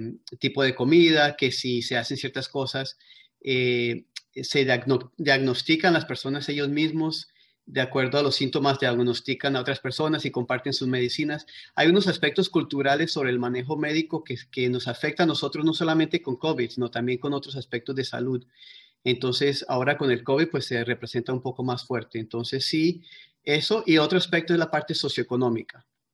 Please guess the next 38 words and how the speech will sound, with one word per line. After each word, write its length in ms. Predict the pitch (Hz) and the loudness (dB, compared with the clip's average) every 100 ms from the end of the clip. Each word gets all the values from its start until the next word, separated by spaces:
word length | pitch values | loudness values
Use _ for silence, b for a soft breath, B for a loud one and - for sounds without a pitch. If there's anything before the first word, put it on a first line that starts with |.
| - | -4
Entre 340 | 131 127 131 | -2 0 0
más, 320 | 131 143 151 175 | 2 4 2 0
eh, 240 | 151 143 127 | 0 0 -4
acceso 420 | 123 - 143 160 | -2 0 2 2
a 40 | |
educación, 500 | 151 139 131 156 160 | 0 -2 -2 0 2
entre 180 | 131 123 | 0 -2
más 140 | 120 | -2
acceso 580 | 139 135 139 135 143 143 B B | -4 -2 -2 -2 -4 -8 B B
y 80 | 127 | 2
más 160 | 131 | 2
participación 760 | - - - 139 127 - 151 156 | 2 -2 -2 -2 -2 -2 0 2
hay 260 | 147 156 B B B B | 2 2 B B B B
en 120 | 127 | -2
esta 240 | 127 - 135 | -2 -2 2
parte 480 | 139 - 143 135 135 | 0 2 2 2 2
de 220 | 123 117 | 0 0
información, 760 | 113 127 117 117 - 160 196 B B B _ - | 0 -2 -2 -2 0 0 0 B B B _ 0
eh, 500 | 127 120 120 120 - | 4 4 2 0 -2
más 500 | 143 143 139 135 - - | 2 2 2 0 -8 -2
probable 400 | 156 151 151 147 | 0 2 2 0
es 80 | - | -4
que 80 | |
la 140 | 147 127 | -4 -2
persona 400 | 120 123 123 131 | -6 -4 -4 -4
se 160 | - | -4
vacune 460 | 113 107 151 160 160 | -4 -4 -2 0 0
y 40 | |
que 100 | - | -2
la 140 | 120 - | -4 -4
persona 280 | - 120 120 | -4 -4 -2
tome, 360 | 123 123 123 127 | -2 0 -2 -2
eh, 160 | 110 | -6
las 140 | 110 113 | -4 -2
medidas 320 | 117 117 123 | 0 0 -2
que 100 | - | -4
necesita 440 | 110 113 - 117 120 | -6 -6 -10 -6 -6
medirse, 480 | 113 113 113 - | -4 -4 -6 -12